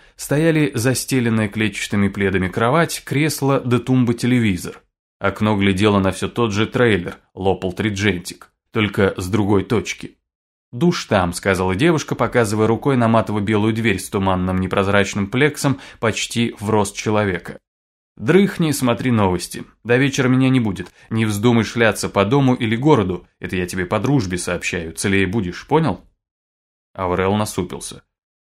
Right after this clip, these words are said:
«Понял, Ваше Величество». Досаду его можно было понять. Диктаторские замашки девушки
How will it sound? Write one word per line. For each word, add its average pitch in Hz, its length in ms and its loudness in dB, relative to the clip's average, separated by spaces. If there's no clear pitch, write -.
«Понял, 85 420 -4
Ваше 90 380 -4
Величество». 87 760 -6
Досаду 143 420 -2
его 147 160 0
можно 110 360 0
было 82 220 -6
понять. 82 500 -12
Диктаторские 92 800 -4
замашки 87 460 -4
девушки 139 540 0